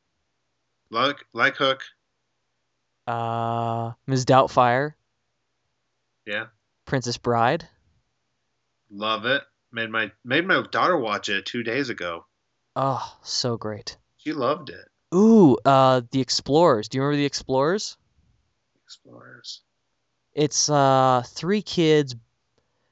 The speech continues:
Speaker 2: like, find, like, an alien. It's like a,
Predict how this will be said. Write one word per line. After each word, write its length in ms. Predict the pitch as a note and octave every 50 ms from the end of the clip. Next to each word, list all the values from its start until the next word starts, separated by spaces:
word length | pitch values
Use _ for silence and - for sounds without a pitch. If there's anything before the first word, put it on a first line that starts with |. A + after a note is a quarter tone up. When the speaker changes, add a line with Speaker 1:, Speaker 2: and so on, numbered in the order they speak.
| _ _ _ _ _ _ _
Speaker 2:
like, 240 | C3 B2+ B2 A#2+ -
find, 680 | - - - - - D3 C#3+ C#3+ C#3+ D3 D3 C#3+ C#3 C3+
like, 180 | C3 B2 -
an 140 | C3 A#2 - - _
alien. 600 | - C#3 C#3 D3 D3 C#3+ C#3+ C#3 C#3+ C#3 C#3 B2+ -
It's 240 | - C3 B2 - -
like 220 | B2+ B2 A#2+ -
a, 400 | B2+ A#2+ A#2 A#2 A2+ A2+ A2+ A2+